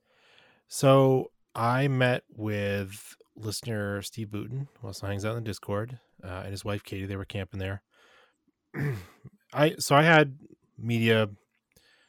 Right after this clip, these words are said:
which, you know, it was, like, interesting. I got a free entry. That's about it. I didn't get to, like, go into any hot areas.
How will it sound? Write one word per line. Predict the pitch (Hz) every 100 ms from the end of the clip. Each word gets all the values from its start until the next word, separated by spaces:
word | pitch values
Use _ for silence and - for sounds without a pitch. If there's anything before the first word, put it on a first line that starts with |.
| _ _
which, | 117 101 - - - _ _ _ _ _ _
you | 185
know, | 143 117
it |
was, | 131 117
like, | 113 101 87 - - _ _ _
interesting. | 107 101 98 95
I | 92
got | 90
a |
free | 87 92
entry. | 87 92 87 90 _
That's | 92 95
about | 101 87
it. | 87 92 _ _ _
I | 92
didn't | 92
get | 90
to, | - 87
like, | 90 87 - - _ _ _ _ _ _ _ _ _
go | 104 92
into | 92 90
any | 90
hot | 87 95
areas. | 87 85 87 87 87 -